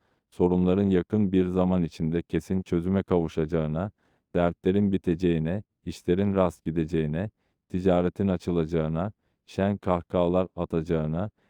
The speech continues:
eğlenceli günler geçirileceğine, işlerini gün geçtikçe daha da büyüteceğine yorumlanmaktadır.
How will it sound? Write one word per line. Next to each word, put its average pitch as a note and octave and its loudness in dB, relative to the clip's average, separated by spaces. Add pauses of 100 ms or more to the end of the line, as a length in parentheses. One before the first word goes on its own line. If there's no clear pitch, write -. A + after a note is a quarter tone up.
(180)
eğlenceli F2+ 2
günler F2+ 0
geçirileceğine, F2 -2 (360)
işlerini F#2 0
gün G2+ 2
geçtikçe F#2 -2
daha F2+ 2
da F2+ -2
büyüteceğine E2+ 0
yorumlanmaktadır. D#2 -4